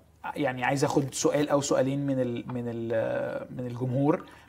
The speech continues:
بس، آه، يعني أفكر حضراتكم إن إحنا كل أسبوع هنبقى مع بعض، آم، يعني الساعة أربعة بتوقيت القاهرة وخمسة بتوقيت، آه، لبنان،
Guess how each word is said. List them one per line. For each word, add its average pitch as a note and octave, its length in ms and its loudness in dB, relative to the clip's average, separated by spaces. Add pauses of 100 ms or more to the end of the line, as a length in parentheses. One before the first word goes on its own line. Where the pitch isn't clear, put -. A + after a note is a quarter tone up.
بس، C3+ 260 6
آه، C3+ 160 4
يعني B2+ 360 -2
أفكر C#3 300 2
حضراتكم C3+ 420 8
إن C3+ 120 0
إحنا C#3+ 420 2 (220)
كل D#3 180 6
أسبوع C#3+ 500 6 (300)
هنبقى C3 360 2
مع B2 140 6
بعض، C#3+ 380 6 (260)
آم، B2 440 -2
يعني B2 260 -4
الساعة C3 280 8
أربعة C#3 420 8
بتوقيت C3 460 0 (160)
القاهرة B2+ 560 6
وخمسة C#3+ 500 4
بتوقيت، B2+ 640 -4
آه، A#2 200 2
لبنان، C3+ 480 2